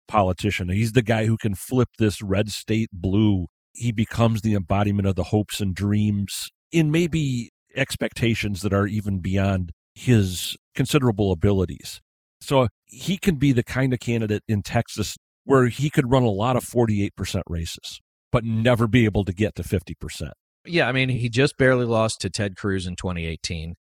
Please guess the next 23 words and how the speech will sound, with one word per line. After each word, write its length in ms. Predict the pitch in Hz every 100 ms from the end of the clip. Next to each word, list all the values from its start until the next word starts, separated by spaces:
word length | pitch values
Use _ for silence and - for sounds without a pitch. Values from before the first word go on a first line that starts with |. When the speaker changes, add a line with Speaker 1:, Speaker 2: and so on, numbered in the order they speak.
| -
Speaker 2:
If 100 | 85
he'd 140 | 98 98
had 140 | 98
another 280 | 92 95 87
ten 240 | - 92
days, 240 | 85 85 87
he'd 100 | 78
have 60 |
probably 280 | 85 80 80
beaten 340 | 76 95 92
him. 160 | 76 73 _ _ _
But, 220 | 90 82 - _
you 120 | - 90
know, 120 | 85
that's 320 | 90 - -
the, 80 | 95
one 160 | 92
of 80 | 90
the 80 | 80
things, 320 | 90 85 80
too, 160 | 120 107
which 180 | 85 90
is, 240 | 82